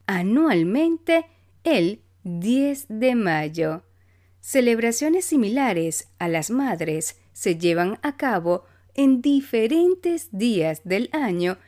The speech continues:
en otros países, a menudo siguiendo antiguas tradiciones acontecimientos históricos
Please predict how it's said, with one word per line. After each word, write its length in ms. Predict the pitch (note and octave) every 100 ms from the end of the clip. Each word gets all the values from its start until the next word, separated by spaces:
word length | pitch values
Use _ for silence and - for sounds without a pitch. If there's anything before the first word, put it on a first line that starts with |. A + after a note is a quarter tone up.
| _ _ -
en 280 | C4+ G#3+ - _
otros 500 | E4+ F4 E4 E4 -
países, 880 | C4+ F#3+ D#3+ D#3 - E3+ E3+ F3 - _ _ _ _
a 140 | G3+
menudo 560 | E3+ G#3 D4 D#3+ D#3+ F3+ _ _
siguiendo 880 | - - F#3 F#3+ B3 F3+ D#3 D#3+ D#3+ _ _
antiguas 920 | F3+ E3+ - C4 A3 D#3 D#3 D#3+ -
tradiciones 1080 | F3 E3 G#3 C#4+ F4+ D#4 F3+ E3 E3 - - _ _ _
acontecimientos 1400 | A3+ F3+ - D#3+ D#3 B3 C4+ F4 E4+ E4+ D#4 C4+ C4+ -
históricos 1000 | D#4 - - D#4+ G3 F3+ - F#3 G3+ -